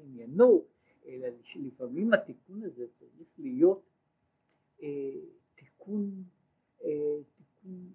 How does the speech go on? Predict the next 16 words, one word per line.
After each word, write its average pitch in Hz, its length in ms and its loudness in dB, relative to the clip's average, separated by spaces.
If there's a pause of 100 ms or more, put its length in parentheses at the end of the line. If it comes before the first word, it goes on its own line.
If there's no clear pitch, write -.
(120)
אה, 165 140 0 (360)
חמור 202 720 0
מאוד, 131 500 2 (1500)
לא 247 300 6
משום 165 1200 -2
ש-, - 360 -12
זאת - 1300 -12
אומרת, 127 140 -16 (200)
אי 175 180 8
אפשר 113 440 4
להכניס - 560 -20 (100)
בכלי - 340 -20 (120)
כזה 98 280 -20
את - 500 -20
הדברים, 104 420 -20 (720)
אלא, - 180 -20